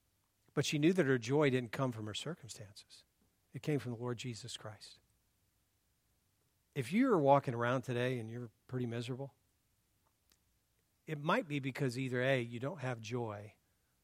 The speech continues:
or B, you let something take it. Where do I get my joy? Number one, from salvation. You must be born again.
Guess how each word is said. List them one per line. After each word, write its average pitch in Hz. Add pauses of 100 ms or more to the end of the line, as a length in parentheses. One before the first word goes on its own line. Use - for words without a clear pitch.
(600)
or 120
B, 127
you 113
let 113 (160)
something - (120)
take 110
it. - (1200)
Where 165
do 151
I 139
get 135
my 131
joy? 113 (440)
Number 127
one, 113
from 113
salvation. 117 (920)
You 147
must 170
be 143
born 117
again. 120